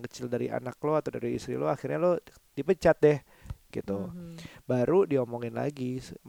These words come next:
Speaker 1: abis itu apa. Mungkin take time, bahwa disaster atau failure itu nggak seratus persen itu untuk jatuh gitu, untuk ki-, bikin kita terpuruk banget.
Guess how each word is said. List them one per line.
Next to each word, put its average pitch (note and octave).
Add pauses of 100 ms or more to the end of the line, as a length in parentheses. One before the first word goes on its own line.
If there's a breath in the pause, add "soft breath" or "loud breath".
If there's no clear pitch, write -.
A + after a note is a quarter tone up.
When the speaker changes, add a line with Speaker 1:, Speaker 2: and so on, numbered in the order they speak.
Speaker 1:
abis A#2+
itu D3
apa. G#2+ (120)
Mungkin F#3
take C#3+
time, B2 (100)
bahwa C3+ (680)
disaster C#3
atau C#3+
failure B2
itu E3
nggak D#3
seratus A#2
persen D3 (640 soft breath)
itu D3+ (380)
untuk A#2+
jatuh A#2
gitu, G#2 (120)
untuk B2
ki-, -
bikin A#2+
kita A2+
terpuruk A#2
banget. A#2+